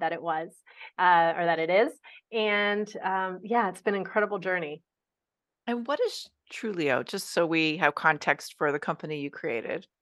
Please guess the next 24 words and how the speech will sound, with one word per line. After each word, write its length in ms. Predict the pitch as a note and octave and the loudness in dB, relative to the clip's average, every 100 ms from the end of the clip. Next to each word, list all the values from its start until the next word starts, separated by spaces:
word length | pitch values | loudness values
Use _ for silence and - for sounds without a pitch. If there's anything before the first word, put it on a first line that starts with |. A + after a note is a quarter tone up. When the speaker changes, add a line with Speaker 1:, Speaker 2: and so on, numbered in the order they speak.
| A3+ | -2
Speaker 1:
Yeah, 320 | B3+ B3 F3 - | 2 6 6 4
for 80 | |
sure. 320 | A#3+ A#3+ F#3 F#3+ | 2 4 4 2
Trulioo 440 | - D4+ D#4+ F#4 | -2 2 6 6
is 80 | - | 8
an 120 | G3+ | 6
identity 500 | F#3 F#3 F#3 F#3 G3+ | 6 2 0 0 0
verification 720 | F#3 F3 - E3+ F3 E3 F#3+ | 2 2 0 -6 -2 -2 -4
company. 500 | E3 E3 D3 D3 C#3 | -4 -6 -4 -8 -8
So 480 | E3 - E3+ D#3+ D#3+ | -10 0 4 6 4
Speaker 2:
Mm. 80 | F#3+ F#3 E3+ | 0 -12 -4
Speaker 1:
we 100 | F#3+ | 0
basically 520 | F#3+ F#3+ G3 F#3+ F3 | 2 2 0 -6 -6
do 320 | F3+ F3 D#3+ | -4 0 0
identity 640 | D#3 E3 E3 E3 F3 F3 | 2 0 2 2 2 -4
validation. 840 | E3 D#3 D#3 D#3+ D3+ D#3+ - G3 A#3 - - - | 2 2 4 0 -2 -4 -2 -2 -2 -6 -18 0
Uh, 100 | G3 | 4
it 80 | A#3+ | 6
really 220 | B3 C#4 | 6 4
stems 540 | C#4+ - G#3 G3+ G#3+ G#3+ | 2 0 4 4 2 -2
from 200 | F#3+ E3+ | -2 0
the 360 | E3 D#3 - - - | 2 0 -2 -8 -2
same, 320 | G3 F#3+ F3+ | 0 2 0
um, 680 | D#3+ F3 E3 D#3+ D#3 D#3 E3 | 0 2 4 4 2 -2 -10